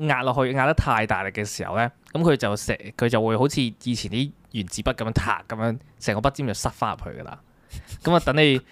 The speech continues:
冇咁容易，冇咁大機會會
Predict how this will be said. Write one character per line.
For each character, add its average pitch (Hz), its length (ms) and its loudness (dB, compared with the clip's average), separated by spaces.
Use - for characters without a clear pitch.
冇 139 460 4
咁 156 120 4
容 117 120 -4
易， 101 260 -8
冇 107 240 2
咁 143 60 -4
大 110 200 0
機 143 240 2
會 117 240 0
會 107 320 2